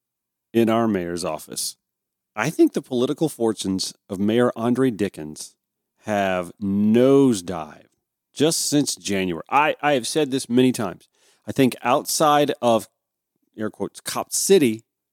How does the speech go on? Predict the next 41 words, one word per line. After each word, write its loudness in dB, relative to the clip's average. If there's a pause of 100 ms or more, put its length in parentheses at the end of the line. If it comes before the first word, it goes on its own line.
(160)
I -14
think 4
the 6
mayor's 4
done 0
a -2
pretty -4
credible 0
job. -4 (400)
But 4
now 4
that 0
we're 2
starting 0
to -2
kinda -4
get 2
a 2
sense 2
that, 0
well, 2
maybe 4
there 2
were 2
some -2 (260)
backroom 2 (100)
deals 4
made, -4 (180)
the 0 (300)
Buckhead -2
City -4
referendum -2 (440)
quietly 2
getting -4
snuffed -2
out 0
<laughs> -4
in 4
the 4
General 0
Assembly -2